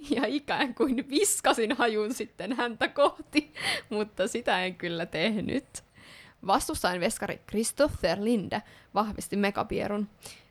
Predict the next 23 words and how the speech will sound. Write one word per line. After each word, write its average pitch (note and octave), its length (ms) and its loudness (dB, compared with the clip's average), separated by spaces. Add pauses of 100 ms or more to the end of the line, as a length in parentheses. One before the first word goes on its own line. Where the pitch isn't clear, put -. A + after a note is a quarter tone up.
(140)
Seisoin G3+ 580 0
aikana G#3+ 300 2
kaukana C#4+ 480 4
hänestä, G3+ 400 -4 (220)
mutta G3 480 0
silti G3 320 0
kuulin C4+ 380 2
pierun C#4 340 2
kovaa C4+ 360 6
ja G#3+ 60 4
korkealta. A3 600 0 (400)
<laughs> - 320 -2
Omituisinta, C#4 800 2
mitä G3+ 300 4
olen F#3 180 4
nähnyt G3+ 320 0
kentällä, F#3 520 0 (320)
ja F3+ 160 0
olen G3+ 340 4
sentään F#3 480 -2
pelannut - 360 0
kahdeksanvuotiaasta - 1120 -2
asti, A3+ 340 -4